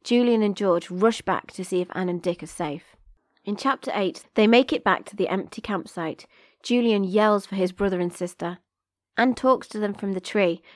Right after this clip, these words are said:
and Julian climbs up to help her down. Anne says the men took Dick thinking he was Richard.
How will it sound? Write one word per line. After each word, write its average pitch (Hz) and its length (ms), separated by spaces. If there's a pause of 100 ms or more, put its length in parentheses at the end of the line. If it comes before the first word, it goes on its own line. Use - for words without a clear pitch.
and 180 80
Julian 208 340
climbs 190 380
up - 140
to 185 80
help 180 240
her 175 60
down. 170 380 (600)
Anne 247 140
says 226 240
the 208 100
men 202 240
took - 360
Dick - 240
thinking 196 360
he 185 120
was 175 160
Richard. 175 460